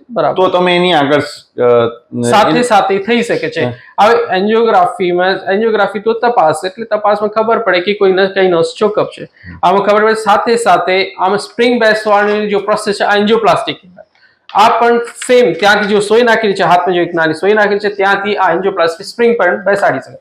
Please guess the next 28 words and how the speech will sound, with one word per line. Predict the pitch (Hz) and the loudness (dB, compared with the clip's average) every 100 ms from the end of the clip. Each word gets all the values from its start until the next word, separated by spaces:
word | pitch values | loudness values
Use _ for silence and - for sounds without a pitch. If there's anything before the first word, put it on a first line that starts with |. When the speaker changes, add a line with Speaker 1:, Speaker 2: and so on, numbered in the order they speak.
| _ _ _ | _ _ _
Speaker 1:
તો | 190 | 0
આમ | 190 190 | 0 0
ચીરો | 196 202 | 2 2
કાપો | 208 190 190 | 4 2 2
કશું | 185 180 185 | -2 -2 -2
કરવાની | 170 165 180 185 | 0 0 2 0
જરૂરત | 151 170 196 196 | 0 0 0 0
નહીં | 190 220 | -2 0
પડે, | 208 185 | 0 0
બીજી | - 180 175 | -2 -4 -6
કોઈ | 170 160 | -4 -4
સોય | 165 170 | 0 0
નાખવાની | 160 156 170 160 | 2 0 0 -2
જરૂરત | 143 175 - | 0 0 0
નહીં | 208 | 0
પડે, | 202 | 0
સેમ | 202 254 226 | 0 0 0
સેટિંગ્સમાં | - 139 135 170 | 0 -4 -6 -12
થઈ | 175 285 208 | -4 -2 0
જાય. | 139 123 - - _ _ | 0 -2 -4 -20 _ _
એન્જિયોગ્રાફી | 214 240 208 175 160 185 | 0 2 4 2 0 -2
બે | 185 214 | 0 0
થી | 208 | 0
પાંચ | - 190 190 | -2 -2 -2
મિનિટમાં | 175 143 147 | -4 -6 -4
થાય, | 208 208 | 0 2
એન્જિયોપ્લાસ્ટી | 180 175 170 156 - - | 0 -2 -2 -2 -4 -6
લગભગ | 214 - 320 | -8 -8 -12